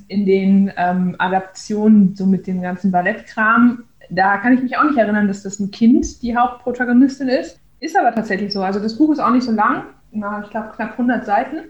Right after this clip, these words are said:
Kann man, weil das so alt ist, übrigens auch, wenn ihr das mal googelt, ähm, online finden. Auch noch schön in der rassistischen Version, wo, ähm,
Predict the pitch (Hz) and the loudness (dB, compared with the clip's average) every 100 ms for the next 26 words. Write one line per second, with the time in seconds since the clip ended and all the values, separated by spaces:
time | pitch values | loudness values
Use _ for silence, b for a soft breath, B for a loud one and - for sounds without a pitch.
0 | b b b b - 254 285 311 240 240 | b b b b -6 0 4 4 4 2
1 | 254 214 - - 269 247 254 240 226 226 | -2 -2 -2 -2 -4 -8 -4 -4 -2 2
2 | 226 226 226 226 220 220 226 214 240 233 | 2 2 4 4 4 0 -6 -6 -4 -4
3 | 220 214 - 208 208 208 208 208 240 208 | -4 -6 -12 -10 -6 -4 -4 0 2 2
4 | 208 - 220 226 427 - _ _ _ - | -4 0 2 2 -4 -12 _ _ _ -20
5 | - - - 240 233 233 254 254 233 220 | -20 -10 -2 2 2 2 2 4 6 4
6 | 202 202 247 - 247 233 226 220 214 226 | 2 -4 -10 -12 -10 -6 -2 -2 -2 0
7 | 240 226 202 196 190 185 190 196 | 2 2 0 -4 -6 -8 -8 -10